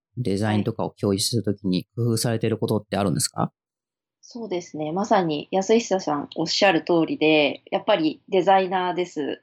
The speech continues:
Speaker 2: で、とか、デザイン、うん、デザインできますっていう風に、例えば面接の時とかにアピールをすると、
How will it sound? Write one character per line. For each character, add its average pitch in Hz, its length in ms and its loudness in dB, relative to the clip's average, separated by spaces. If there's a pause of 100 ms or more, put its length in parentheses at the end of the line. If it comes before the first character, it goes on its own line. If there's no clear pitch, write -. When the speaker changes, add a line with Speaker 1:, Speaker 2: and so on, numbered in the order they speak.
Speaker 2:
で、 165 460 2
と 160 160 -8
か、 147 240 -4
デ 175 160 4
ザ 180 180 0
イ 160 100 -8
ン、 175 80 -6
う 165 40 -2
ん、 147 180 -6 (100)
デ 185 140 4
ザ 202 140 4
イ 190 100 2
ン - 20 -6
で 156 120 0
き 180 160 -4
ま 175 100 0
す 175 160 -2
っ 156 40 0
て 170 180 2
い 160 60 6
う 165 40 0
風 175 220 0
に、 269 340 0 (400)
例 185 220 2
え - 20 4
ば 147 300 0
面 170 160 2
接 165 240 -4
の 170 100 -2
時 170 200 -2
と 156 100 -6
か 151 140 -4
に 151 120 -4
ア 151 60 -4
ピ 175 160 4
ー - 20 6
ル 143 100 0
を 143 40 -6
す - 180 -6
る 180 140 -2
と、 330 420 4